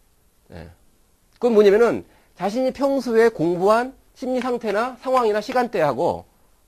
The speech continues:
어? 등등 해서 어떤 정보가 다 연결이 돼 있는데 그 부분과 시험 상황이 너무 갑자기 달라진 거죠. 상황이 달라지니까 쉽게 얘기해서 저장돼 있는 정보 중에서 그 상황, 긴장된 상황에서 필요한 정보만 떠오르는 거예요, 자꾸.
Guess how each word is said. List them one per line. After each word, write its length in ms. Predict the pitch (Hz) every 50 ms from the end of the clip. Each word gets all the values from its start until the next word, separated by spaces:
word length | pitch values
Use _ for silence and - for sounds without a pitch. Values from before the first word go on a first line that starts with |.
| _ _ _
어? 140 | - 196 208 - _
등등 300 | 170 196 202 175 214 208
해서 440 | 208 196 180 208 240 269 294 - _ _ _ _ _ _ _ _ _
어떤 300 | - 139 - - 240 240
정보가 640 | 220 220 202 196 180 202 190 220 233 240 233 240 - _ _ _ _ _ _ _ _
다 160 | - - 175 170
연결이 260 | 175 202 220 220 208
돼 60 | 190
있는데 420 | 175 156 143 165 185 214 170 117
그 140 | 104 - 175
부분과 520 | 170 208 214 202 190 175 220 233 247 262 - _ _ _ _ _
시험 340 | - - 285 294 269 277 262
상황이 360 | 269 240 226 214 226 240 170
너무 240 | 147 233 269 285 254
갑자기 340 | 185 139 - 190 185 208
달라진 340 | - - 120 139 147 139 135
거죠. 320 | 104 101 85 87 87 85 - _ _ _ _ _ _ _ _ _ _ _ _ _ _
상황이 240 | _ 269 262 269 277
달라지니까 680 | 254 247 226 226 202 202 202 190 185 226 247 277 302 302 _ _ _ _ _ _ _ _ _ _
쉽게 240 | _ 233 - 262 247
얘기해서 440 | 233 208 196 185 214 240 285 311 - _ _ _ _ _ _ _ _ _ - _ _
저장돼 340 | - 170 208 233 233 233 226
있는 140 | 220 214
정보 260 | 185 170 165 180 202 180
중에서 280 | 185 180 185 190 208
그 160 | 196 - 180
상황, 420 | 190 233 247 240 214 156 110 90 95 - _ _ _ _
긴장된 500 | - 147 180 202 214 208 202 196 190 185
상황에서 380 | 175 185 180 170 160 143 143 175
필요한 220 | - 226 220 196
정보만 240 | 160 143 139 143 143
떠오르는 300 | - 214 226 139 - 123
거예요, 140 | 101 95 95
자꾸. 300 | 107 92 - 87 82